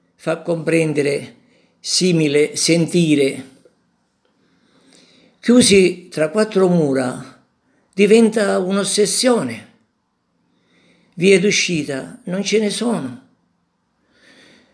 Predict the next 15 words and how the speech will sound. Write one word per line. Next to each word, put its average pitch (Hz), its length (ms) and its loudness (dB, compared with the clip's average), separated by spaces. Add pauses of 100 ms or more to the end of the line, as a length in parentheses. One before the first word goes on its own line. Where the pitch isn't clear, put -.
(380)
Solo 190 760 4
ribellione 190 840 2
come 139 260 -4
frusta 123 640 -8 (1200)
diventa 156 1000 2 (380)
uno 180 240 0
strumento 165 800 0
da 151 160 -2
agitare. 143 800 -4 (1700)
Troveremo 196 540 6
pure 180 540 2 (840)
una 160 280 -2
porta 156 420 2
da 143 100 2
aprire. 139 720 0